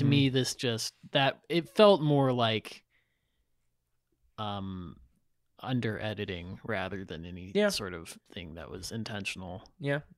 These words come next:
Speaker 3: Okay. Um, but yeah, I, I mean, I, I do, I thought it was really, I mean, I think the ship, the Razor's Crest, is really, really badass.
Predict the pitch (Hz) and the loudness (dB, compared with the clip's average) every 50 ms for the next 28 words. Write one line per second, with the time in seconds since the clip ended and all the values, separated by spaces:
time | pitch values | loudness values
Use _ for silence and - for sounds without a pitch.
0 | - 131 170 - 160 143 156 - _ _ _ _ _ _ _ _ _ _ - 143 | -8 -6 -4 -2 -2 -2 -2 -6 _ _ _ _ _ _ _ _ _ _ 2 4
1 | 143 147 143 139 131 110 113 - - - - _ _ _ 139 151 151 151 135 113 | 4 6 6 4 2 0 -4 -8 -12 -16 -20 _ _ _ 2 4 6 6 6 6
2 | 117 131 143 139 135 160 165 156 147 123 - - - 139 131 - - 139 139 131 | 4 4 4 4 6 4 4 4 2 0 -6 -4 -2 -2 -2 2 4 4 4 6
3 | 147 151 160 160 156 156 151 147 - 135 135 156 151 147 143 131 123 131 143 143 | 6 8 8 8 8 8 6 4 2 0 2 4 4 4 4 2 4 2 2 2
4 | 143 139 123 - - 127 127 113 110 117 120 117 117 139 131 131 117 110 - - | 2 0 -2 -4 -4 -4 -4 -4 -6 -6 -8 -6 -6 -8 -6 -6 -6 -6 0 2
5 | 135 127 127 - 110 104 113 123 120 123 131 127 - - 139 135 135 135 - - | 2 2 2 -2 -6 -4 -4 -4 -4 -4 -6 -6 -2 0 2 2 2 -2 -6 -10
6 | - - 127 117 117 123 123 123 127 127 123 127 127 123 127 123 123 120 120 123 | -10 -8 -8 -6 -6 -4 -4 -2 -2 -2 -2 -2 -2 -2 -2 -2 -2 -2 -2 -2
7 | 120 120 123 120 - - | -2 -2 -2 -4 -4 -6